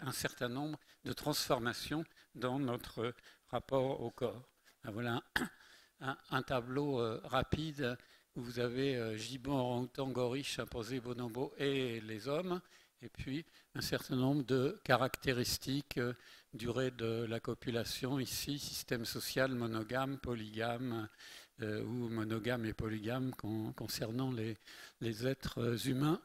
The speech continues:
<clears throat> Et ici, la différence entre mâle et femelle qui est plus ou moins marquée, beaucoup marquée chez les orang-outans et les gorilles, beaucoup moins chez les chimpanzés et les,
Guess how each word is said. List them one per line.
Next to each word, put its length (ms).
<clears throat> 440
Et 60
ici, 300
la 160
différence 680
entre 320
mâle 400
et 60
femelle 560
qui 220
est 80
plus 280
ou 60
moins 360
marquée, 420
beaucoup 360
marquée 300
chez 120
les 80
orang-outans 580
et 40
les 100
gorilles, 400
beaucoup 320
moins 180
chez 300
les 80
chimpanzés 760
et 180
les, 340